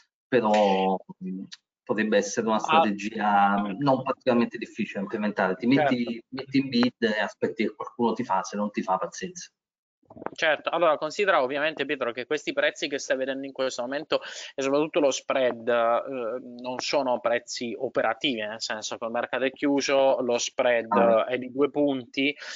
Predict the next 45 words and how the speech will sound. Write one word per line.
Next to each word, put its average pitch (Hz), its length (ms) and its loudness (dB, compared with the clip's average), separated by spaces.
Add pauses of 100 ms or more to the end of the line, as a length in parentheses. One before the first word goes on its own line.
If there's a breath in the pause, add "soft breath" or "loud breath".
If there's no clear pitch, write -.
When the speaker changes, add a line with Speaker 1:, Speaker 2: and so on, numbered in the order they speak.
(200 loud breath)
Speaker 2:
eh, 117 480 2
mentre 123 720 -4
nella 117 200 -2
normalità 120 680 -2
in 110 100 -10
condizioni 113 480 -8
di 113 40 -10
mercato 120 340 -4
aperto 117 380 -2
lo 107 120 -6
spread 113 320 -4
è - 20 -4
l'un 110 200 -10
per 104 200 -6
cento, - 440 -12
quindi 104 220 -14
bid 120 160 -8
offer 113 440 0
dell'un 107 280 -8
per 101 200 -6
cento. - 400 -14 (340 loud breath)
Ovviamente 135 680 0 (280 loud breath)
ci - 120 -20
possono 147 320 -2
essere 135 300 -2
i 131 40 -2
prodotti 127 720 0
dove 110 720 2
il 117 320 -10
prezzo 113 760 -2
e 123 100 -2
lo 113 100 0
spread 117 340 -4
è 104 40 -4
leggermente 120 560 -4
più 127 180 -2
ampio, 107 380 -4 (120)
tendenzialmente 123 580 -6
noi 127 100 -4
cerchiamo 117 320 -2
di 120 100 0
essere 120 280 -2
sull'un 117 280 -8
per 151 180 -4
cento, 123 500 -2